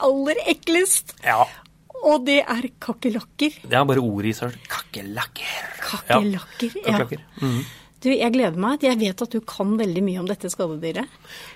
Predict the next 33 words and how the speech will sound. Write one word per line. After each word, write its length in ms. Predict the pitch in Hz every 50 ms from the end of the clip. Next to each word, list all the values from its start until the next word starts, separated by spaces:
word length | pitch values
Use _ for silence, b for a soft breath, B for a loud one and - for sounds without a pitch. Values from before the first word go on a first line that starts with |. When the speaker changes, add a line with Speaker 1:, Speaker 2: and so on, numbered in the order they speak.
| B 147
Speaker 2:
Du, 100 | 156 202
eh, 1200 | 226 202 - 196 202 202 202 196 196 196 196 196 190 190 190 185 185 185 180 180 180 175 170 170 160
ja, 340 | 143 123 139 143 196 277 285
det 160 | 226 208 226
er 240 | - 175 123 120 131
jo 80 | 147 165
en 180 | 160 131 117 123
av 120 | 135 143 135
disse 200 | 127 120 - 120 117
pensumdyrene 720 | 120 98 92 - - 104 101 104 104 104 104 113 123 135
som, 340 | 127 - - 127 123 123 123 123
eh, 460 | 120 120 117 - - - 127 127 - 117
det 100 | 127 127
er 240 | 117 113 117 120
virkelig 500 | 120 120 123 127 127 - - - - 127 120
et 60 | 117
skadedyr 500 | - - 101 95 95 95 92 110 123 - - -
som 300 | - - 113 110 113 113
må 520 | 113 113 117 113 110 107 104 101 98 113
bekjempes. 580 | 135 156 139 123 110 98 - - - - - - - _ _ _ _ _ _ _ - _ B B B B B B B B B B B B B -
Speaker 1:
Det 140 | 262 277
invaderer 500 | 277 262 247 269 269 240 214 196 196 226
husene 340 | 233 208 190 - - 190 185 170
til 80 | 190 180
folk. 380 | 233 247 294 294 - - - - - -
Speaker 2:
Ja. 160 | 120 151 202 - - -
Speaker 1:
Det 120 | - - -
tar 120 | - 269 262
nattesøvnen 580 | 262 262 262 - 196 - - 196 185 190 208
vekk 180 | 208 202 196 -
fra 120 | - 208 196
s-, 260 | - 233 208 208 190
folk. 300 | - 247 240 277 - -